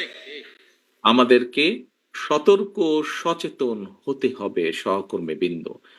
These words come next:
বারে বারে আমি বলছি, আমি আজকে গত কয়েক মাস ধরে বলছি, সামনের নির্বাচন এত সহজ নয়, আপনারা যত সহজ ভাবছেন।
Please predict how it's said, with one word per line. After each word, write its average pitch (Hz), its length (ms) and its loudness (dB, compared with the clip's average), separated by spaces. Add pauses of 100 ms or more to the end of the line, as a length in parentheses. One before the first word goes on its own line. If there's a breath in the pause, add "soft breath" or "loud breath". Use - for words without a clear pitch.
(200 soft breath)
বারে 127 400 6
বারে 131 400 2
আমি 139 200 -2
বলছি, 98 540 -4 (1000)
আমি 170 440 6
আজকে 165 520 2
গত 143 420 2 (320)
কয়েক 160 340 4
মাস 170 340 2
ধরে 175 220 4
বলছি, 156 460 -2 (1600)
সামনের 165 500 4
নির্বাচন 156 720 2
এত 139 260 0
সহজ 151 760 2
নয়, 113 800 2 (340)
আপনারা 131 420 4
যত 117 220 4 (100)
সহজ 117 380 2
ভাবছেন। - 500 -10